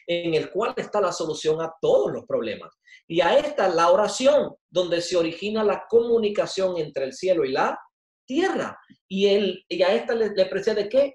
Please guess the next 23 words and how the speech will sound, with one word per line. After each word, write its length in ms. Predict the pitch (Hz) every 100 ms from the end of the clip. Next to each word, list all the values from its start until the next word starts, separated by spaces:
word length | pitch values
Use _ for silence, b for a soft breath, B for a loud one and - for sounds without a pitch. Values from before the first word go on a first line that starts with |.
| -
El 240 | 233 233
buscarles. 800 | 247 - - 269 294 180 - - _ -
Porque 300 | 185 170 220
hay 120 | 240
momentos 720 | 247 226 233 240 233 233 226 180
donde 300 | 165 151 139
Dios 240 | 208 214
se 60 | 226
acerca 380 | - 214 208
a 40 | 214
nosotros, 520 | 214 190 175 147 143 b b
pero 240 | - 170 165
hay 180 | 202 220
otros 340 | 226 226 202
momentos 560 | 185 165 185 208 175 156
donde 180 | 147
nos 160 | 139 -
toca 220 | 156 156 151
a 40 |
nosotros 640 | 123 - 269 - 135 -
acercarnos 500 | 113 - 127 110 110
a 80 | 117
Dios. 380 | 107 101 -